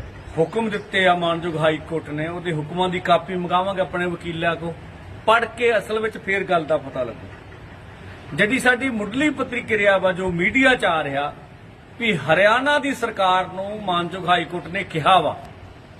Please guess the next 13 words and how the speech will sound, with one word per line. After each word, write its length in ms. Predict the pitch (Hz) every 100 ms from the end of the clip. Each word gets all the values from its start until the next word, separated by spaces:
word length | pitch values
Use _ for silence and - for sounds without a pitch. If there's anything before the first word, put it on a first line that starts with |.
| - - 233
ਵੀ 120 | 269
ਇਹ 120 | 254
ਬੈਰੀਕੇਡ 720 | 170 180 202 214 220 226 -
ਖੋਲ੍ਹੇ 420 | - 285 285 226
ਜਾਣ, 200 | 147 113 - - - - - - - - - - - - - - -
ਠੀਕ 300 | - 208 208
ਆ। 200 | 208 196 - - - - - 180
ਦੇਖੋ, 520 | 269 277 302 302 - - - - - -
ਅਸੀਂ 240 | 220 277 277
ਸਪਸ਼ਟ 560 | - - 269 254 -
ਕੀਤਾ 440 | 262 220 180 202 190
ਸੀ 320 | 196 208 254
ਵੀ 240 | 240 269